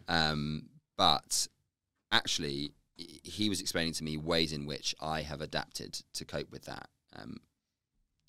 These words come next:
we will get back to a link eventually to the question. <laughs> Um, and one of those is that I did go to a very competitive school,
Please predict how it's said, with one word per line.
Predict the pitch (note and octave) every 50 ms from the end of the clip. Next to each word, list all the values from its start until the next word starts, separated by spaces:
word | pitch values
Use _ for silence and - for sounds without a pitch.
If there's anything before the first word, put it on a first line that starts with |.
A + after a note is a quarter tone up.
| _ - -
we | F2+ E2
will | D#2+ D#2+ D2+
get | - C2 -
back | D2+ - -
to | - D2+
a | C#2+
link | C#2+ C#2+ - -
eventually | - - - - - -
to | -
the | -
question. | - D2+ C#2+ - - C#2+ C2+ -
<laughs> | - - - - _ - - - - _ - -
Um, | F2+ F2 F2+ F2+ F2 F2 E2 E2 E2 E2 E2 - -
and | - F2 E2+ E2+ E2+ E2+ E2 E2 D#2+ - -
one | - F#2 G#2 A2+ A2+
of | G2
those | F2 E2 D#2+ D#2
is | D2+
that | D2 - D#2
I | D#2+
did | C#2+ F2+ E2+ D#2
go | D#2 D2+
to | D2+
a | D#2 C#2+
very | D#2 D2 D2
competitive | D2+ D2 C#2+ C2+ - D2 C#2+
school, | - - D#2 C#2 B1 - -